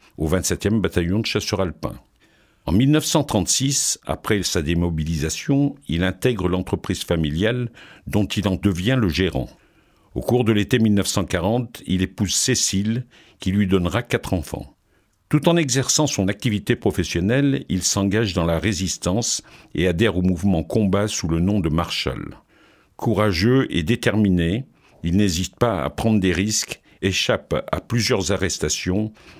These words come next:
et opère dans la clandestinité avec l'abbé Follier, curé de sa paroisse. Au sortir de la guerre, avec deux copains,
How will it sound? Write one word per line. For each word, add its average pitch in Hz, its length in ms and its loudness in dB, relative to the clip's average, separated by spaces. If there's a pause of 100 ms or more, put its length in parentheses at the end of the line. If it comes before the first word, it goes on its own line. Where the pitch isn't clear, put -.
et 92 80 4
opère 101 360 2
dans 85 160 0
la 85 80 0
clandestinité 107 920 0
avec 87 240 -2
l'abbé 90 460 2
Follier, 104 600 2 (380)
curé 104 240 2
de 127 80 -4
sa - 140 2
paroisse. - 640 -6 (720)
Au - 40 0
sortir 143 440 0
de 131 80 4
la 98 120 4
guerre, 113 520 0
avec 82 240 0
deux 139 100 4
copains, 101 540 0